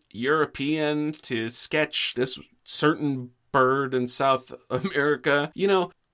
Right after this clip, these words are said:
not a whole lot of people would have remembered him for that,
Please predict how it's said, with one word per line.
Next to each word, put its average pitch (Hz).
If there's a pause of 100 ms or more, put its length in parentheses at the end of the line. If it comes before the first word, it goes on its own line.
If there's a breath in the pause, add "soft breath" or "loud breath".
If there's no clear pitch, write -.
not 214
a 190
whole 180
lot 165
of 160
people 165
would 156
have 143
remembered 156
him 170
for 165
that, 170